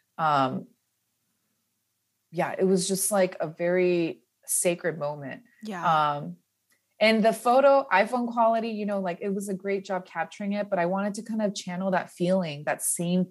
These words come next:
Speaker 1: feeling of me being there. Um,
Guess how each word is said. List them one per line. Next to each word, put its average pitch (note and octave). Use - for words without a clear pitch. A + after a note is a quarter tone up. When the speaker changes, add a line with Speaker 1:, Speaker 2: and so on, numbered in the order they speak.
Speaker 1:
feeling F#3
of D#3
me D#3
being D3+
there. G#3
Um, D3+